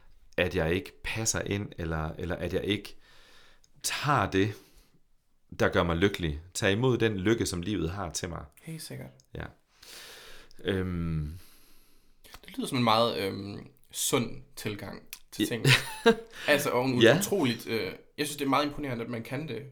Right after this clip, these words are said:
Speaker 1: Ja.
Speaker 2: Fordi jeg tror, at mange mennesker, så, som hvis der var i din situation, de ville blive inde i en lammelse,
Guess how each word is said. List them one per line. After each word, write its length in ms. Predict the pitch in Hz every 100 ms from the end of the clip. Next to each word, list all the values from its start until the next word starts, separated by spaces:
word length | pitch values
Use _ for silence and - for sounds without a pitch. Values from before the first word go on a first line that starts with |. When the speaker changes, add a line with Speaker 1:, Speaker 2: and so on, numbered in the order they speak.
| - -
Speaker 1:
Ja. 120 | 107
Speaker 2:
Fordi 320 | 110 135 117
jeg 80 | 131
tror, 200 | - 131
at 60 | 117
mange 260 | 113 131
mennesker, 320 | 135 113 - 127
så, 140 | - - - - -
som 160 | - 127
hvis 100 | 127
der 60 |
var 100 | 120
i 60 | 123
din 160 | 127 123
situation, 440 | 110 - 131 113
de 80 | 123
ville 220 | 113 120 - -
blive 180 | 131 - - 131 135 -
inde 160 | 131
i 40 | 131
en 40 |
lammelse, 540 | 113 113 123 127 -